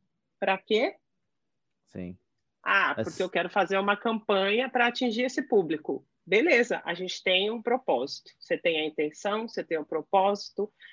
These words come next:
Speaker 1: Então, a hora que o especialista for trabalhar com os seus dados, a criação da regra de negócio, a estruturação do seu banco, a estruturação de toda essa análise já vai ser feita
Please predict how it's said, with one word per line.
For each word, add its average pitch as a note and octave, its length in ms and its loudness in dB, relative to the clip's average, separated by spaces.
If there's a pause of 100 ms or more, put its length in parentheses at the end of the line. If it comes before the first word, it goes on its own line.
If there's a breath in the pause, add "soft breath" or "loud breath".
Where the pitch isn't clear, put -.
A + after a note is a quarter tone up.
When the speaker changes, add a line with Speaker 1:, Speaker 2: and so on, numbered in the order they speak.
(200 soft breath)
Speaker 1:
Então, F3+ 240 2
a F3+ 180 6
hora A3+ 260 4
que A#3 120 -4
o G3+ 60 4
especialista E3 760 -4
for C#3+ 400 -2 (520)
trabalhar D#3 540 2
com F3+ 120 -4
os D#3+ 100 -6
seus C#3+ 220 -6
dados, D#3 680 -2 (200)
a G3+ 120 -2
criação G3+ 460 2
da F#3 100 2
regra F3+ 300 0
de F3+ 140 -4
negócio, E3+ 600 0
a E3 40 0
estruturação F#3 1000 -2
do E3 100 -8
seu E3+ 260 -2
banco, D3+ 400 -2
a E3+ 40 -6
estruturação F#3 760 -4
de - 140 -12
toda F3+ 200 -4
essa E3+ 160 -10
análise F#3+ 480 -2
já B3+ 140 -2
vai B3 260 -6
ser B3+ 200 -2 (140)
feita F#3 440 -6